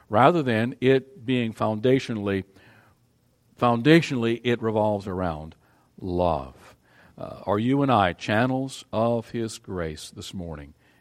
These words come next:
in these ways? Then he goes on in verse fifteen. He says, And let the peace of God rule in your hearts, to which also you were called in one body, and be thankful. So this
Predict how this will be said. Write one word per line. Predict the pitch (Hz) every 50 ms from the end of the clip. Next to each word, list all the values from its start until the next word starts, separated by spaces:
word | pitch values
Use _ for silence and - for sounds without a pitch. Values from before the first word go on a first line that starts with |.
| _ -
in | - 95 90
these | 92 92 90
ways? | 87 82 76 78 104
Then | 165 247
he | 277
goes | 233 247 226 196 160
on | 180 196 220 156 123 123 131 139 143 - _ _ _ _ _ _ -
in | 151 151 147 135
verse | 135 131 127 - -
fifteen. | 135 120 - - - 208 202 127 82
He | 90 120 127
says, | - 143 135 135
And | - 127 135 139
let | 139 139 139 - -
the | 127 120 104 - - _ _ _ _ _ _ _ -
peace | 254 285 285 - -
of | 190 139 113
God | 107 98 90 87 87 90 120 143 - _ _ _ _ _ _ _ _ _ _ -
rule | 113 110 131 160 185 196
in | 202
your | 220 233 196
hearts, | - 110 101 104 107 101 - -
to | - 139
which | 139 135 - -
also | 123 123 139 160 156 - 151 143
you | 156 165
were | 175 185
called | - - 139 113 104 101 101 110 113 107 - _ _ _ _ _ _ _ -
in | - 127 135 135 143 156 156 - -
one | - 123 120 127 131 135 143 165 208 202 170
body, | 147 143 123 120 117 120 123 143 190 - _ _ _ _ _ _ _ _ _ _ _ - -
and | 127 131 127 131 143 160 175 175 165 _ _ _ _ _ - 101
be | 101 127 127 127 127 131 135 - - _ _ _ _
thankful. | _ - - 180 180 190 175 - - - - 90 73 - _ _ _ _ _ _ _ _
So | - - 135 143 135
this | 135 143 139 156 165 - - -